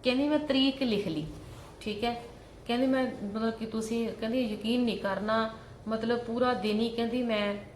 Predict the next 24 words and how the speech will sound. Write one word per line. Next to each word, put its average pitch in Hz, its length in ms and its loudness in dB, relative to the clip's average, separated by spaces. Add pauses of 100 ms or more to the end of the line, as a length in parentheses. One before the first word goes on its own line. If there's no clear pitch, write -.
(120)
ਬੈਠੇ, 196 540 -2 (280)
ਜਦੋਂ 214 280 0
ਕੰਮ 202 260 0
ਕਰਨ 202 240 2
ਦਾ 202 80 2
ਟਾਈਮ 202 220 -2
ਹੁੰਦਾ 196 160 -4
ਸੀ 190 100 -4
ਉਦੋਂ 202 140 -4
ਕੰਮ 190 280 -2
ਕਰਕੇ 202 640 -2
ਫ੍ਰੀ 240 180 2
ਹੋ 233 80 2
ਕੇ 196 240 -4 (340)
ਬੈਠੇ 220 300 2
ਮੈਂ 220 120 0
ਮੂਲ 214 280 2
ਮੰਤਰ 208 320 0
ਸਾਹਿਬ 208 200 -4
ਦਾ 214 80 0
ਜਾਪ 180 340 0
ਹੀ 196 80 -6
ਕਰਦੇ 160 320 0
ਰਹਿਣਾ। 165 260 -2